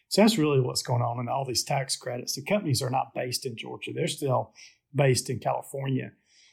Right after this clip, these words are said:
But they take these million dollar tax credits and then they turn around and sell it to a business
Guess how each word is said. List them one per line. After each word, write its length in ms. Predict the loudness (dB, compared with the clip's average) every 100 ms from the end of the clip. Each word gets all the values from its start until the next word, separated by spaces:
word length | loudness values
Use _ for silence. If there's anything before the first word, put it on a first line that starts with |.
| _ 2
But 120 | 4
they 120 | 4
take 280 | 2 -2 0
these 180 | -2 0
million 260 | -2 -2
dollar 220 | -2 -2 -2
tax 300 | 0 2 0
credits 480 | 0 0 0 -2 0
and 100 | 2
then 80 | 2
they 100 | 2
turn 200 | 0 -2
around 160 | 0
and 80 | -2
sell 260 | -2 -2 -4
it 60 | -2
to 80 |
a 40 | -4
business 600 | -2 -2 -2 -4 -6